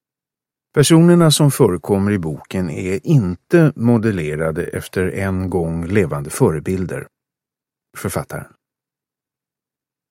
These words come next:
Nittonhundranittiotre.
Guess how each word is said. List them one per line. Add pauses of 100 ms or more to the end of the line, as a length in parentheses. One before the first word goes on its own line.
(2000)
Nittonhundranittiotre.